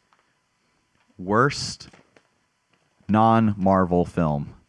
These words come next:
The nominees are The Lighthouse, Rise of Skywalker, A Star Wars Story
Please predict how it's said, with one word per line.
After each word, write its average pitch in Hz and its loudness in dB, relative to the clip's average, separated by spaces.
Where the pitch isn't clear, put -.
The 107 0
nominees 107 2
are 69 0
The 98 0
Lighthouse, - 0
Rise 92 2
of 101 -2
Skywalker, 98 0
A 117 2
Star 143 0
Wars 80 -2
Story 60 -12